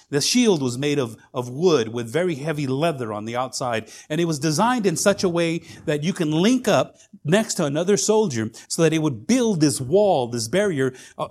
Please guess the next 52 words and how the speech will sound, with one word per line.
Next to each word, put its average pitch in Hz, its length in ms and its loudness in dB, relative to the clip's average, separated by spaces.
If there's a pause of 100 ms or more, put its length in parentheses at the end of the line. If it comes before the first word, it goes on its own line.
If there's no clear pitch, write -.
(100)
all 208 360 2
as, 127 320 -6
as 127 140 -6
long 175 180 -2
as 196 120 -6
you 202 40 -4
wanted, 202 280 -2
as 113 120 -6
many 190 160 -2
soldiers 214 400 -2
as 220 60 -6
you 220 100 -2
had, 165 300 -2 (220)
you 160 100 -2
can 147 160 -2
build 202 240 4
up 226 100 0
this 180 140 -4
barrier, 143 460 0 (180)
and 151 240 0
with 240 200 0
this 233 180 0
barrier, 220 340 2
it 156 100 0
was 131 120 0
like 135 160 0
a 131 80 0
wall, 185 360 6
you 156 60 -4
couldn't 196 220 0
break 185 180 0
through 180 200 2
it. - 300 -8
It 170 80 0
would 170 140 2
be 196 100 2
this 175 240 4
wall 220 400 6
of 208 100 2
soldiers 170 420 -2
being 147 160 -2
able 147 160 0
to 131 80 2
get 143 360 -2
through 208 160 -2
whatever 180 360 0
battle 180 420 -2 (160)
that 127 120 -4
they 160 60 4
were 139 120 0
going 123 260 -2
through. 90 240 -12